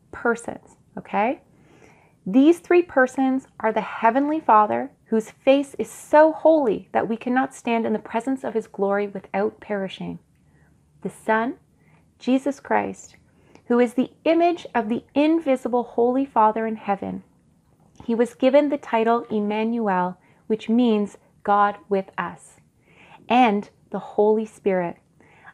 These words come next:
a divine person. Again, not some aloof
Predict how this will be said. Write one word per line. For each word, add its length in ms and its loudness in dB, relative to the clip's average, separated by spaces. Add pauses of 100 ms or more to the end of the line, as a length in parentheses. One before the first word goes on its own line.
a 100 -4
divine 680 2 (320)
person. 600 0 (440)
Again, 440 0 (120)
not 340 -2
some 180 -4
aloof 380 -2